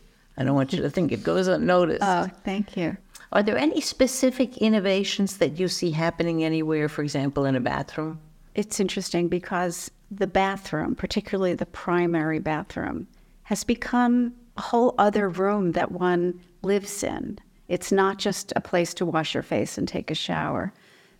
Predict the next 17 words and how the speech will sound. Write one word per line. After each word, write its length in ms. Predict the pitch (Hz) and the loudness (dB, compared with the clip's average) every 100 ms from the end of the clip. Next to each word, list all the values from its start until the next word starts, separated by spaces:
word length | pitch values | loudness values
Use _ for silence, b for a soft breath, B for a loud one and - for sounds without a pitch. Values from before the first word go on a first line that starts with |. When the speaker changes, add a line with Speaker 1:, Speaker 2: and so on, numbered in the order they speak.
| 196 | -8
Speaker 2:
One 240 | 202 202 220 | 0 2 4
of 120 | 240 | 2
the 100 | 247 | -2
things 800 | - 240 233 233 233 - - - - | -2 0 0 0 -4 -10 -12 -14 -12
we're 240 | 196 190 | -2 0
seeing, 680 | 185 - 247 233 185 165 160 | 0 -2 0 2 2 2 0
and, 260 | - 190 185 B B B _ - _ _ _ _ _ | 0 0 0 B B B _ -20 _ _ _ _ _
you 100 | - | -2
know, 120 | 233 233 | 0 2
there's 200 | 226 226 | 2 2
an 120 | 208 | 2
advent 560 | 226 262 254 214 180 185 | 4 4 4 2 2 0
of 80 | 175 | -4
having 380 | 185 185 180 | -2 0 0
two 360 | 180 - 226 220 | 0 -4 -2 -2
primary 920 | 220 - 190 185 190 180 170 170 170 | -4 -2 0 2 2 0 0 0 0
bedrooms 960 | - - 170 - 127 - - - - | -2 -2 -2 -2 -6 -4 -6 -6 -10